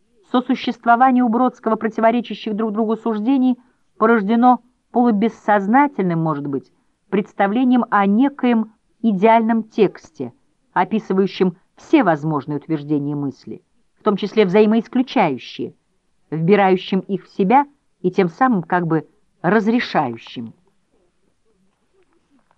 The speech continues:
Можно сказать и по-другому. Бродский глубоко философичен, но он антиидеологичен. Он принципиально отказывается от собственной идеологии,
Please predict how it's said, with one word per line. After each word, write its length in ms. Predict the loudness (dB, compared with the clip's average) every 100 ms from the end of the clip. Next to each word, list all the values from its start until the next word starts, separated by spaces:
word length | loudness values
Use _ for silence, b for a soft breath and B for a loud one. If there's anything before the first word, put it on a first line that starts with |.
| _ _ _ _ _ _ _ _
Можно 260 | 0 2 0
сказать 340 | 0 0 -2
и 40 | -4
по-другому. 600 | -2 -2 -2 -4 -6 -12 _ _ _ _ _ _
Бродский 440 | -2 2 2 0 0
глубоко 640 | 2 4 2 2 0 0 _ _ _ _
философичен, 1000 | 0 2 2 -2 -2 -4 -6 -8 -16 -16 _ _ _
но 180 | -2 -2
он 420 | 0 0 0 -2 _ _ _ -2
антиидеологичен. 1500 | 0 0 -2 -6 -6 -4 -4 0 2 0 -2 -10 -14 -18 -18 _ _ _ _ _
Он 160 | -2 0
принципиально 580 | -2 -4 -2 0 2 0
отказывается 920 | 0 -2 -2 -2 0 -2 -4 -6 -6
от 240 | -4 -6 -4
собственной 480 | -6 -6 -10 -10 -8
идеологии, 760 | -6 -2 0 0 -2 -2